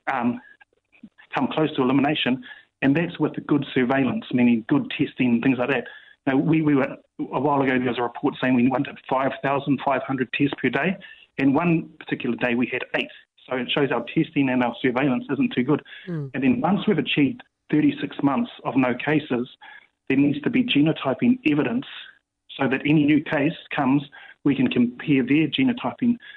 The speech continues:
Speaker 1: to the, the virus we've got to make sure it's, it is different and it's not the same.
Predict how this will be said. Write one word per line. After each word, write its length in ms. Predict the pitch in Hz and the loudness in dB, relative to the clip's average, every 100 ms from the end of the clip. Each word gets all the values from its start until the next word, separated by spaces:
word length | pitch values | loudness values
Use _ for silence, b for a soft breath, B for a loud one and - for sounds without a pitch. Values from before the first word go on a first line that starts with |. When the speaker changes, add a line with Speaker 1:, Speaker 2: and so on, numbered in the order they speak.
| B B _ | B B _
Speaker 1:
to 120 | - 123 | -4 0
the, 400 | 127 120 - - _ | 2 0 -4 -14 _
the 100 | 147 | -4
virus 280 | 117 131 120 - | 0 0 0 0
we've 180 | 156 131 | 0 0
got 220 | 123 - | -4 -6
to 80 | 123 - | -14 -4
make 220 | 143 135 - - | -4 -2 -2 -2
sure 160 | 135 | -2
it's, 80 | 139 - | -4 -8
it 120 | - 143 | -2 2
is 140 | 160 139 | 0 -2
different 400 | 139 - 135 120 - _ b _ | -14 -6 -4 -4 -8 _ b _
and 100 | 269 | -4
it's 100 | 269 | 0
not 220 | 285 - - | 2 2 -2
the 80 | 135 | -6
same. 240 | 294 135 | 0 4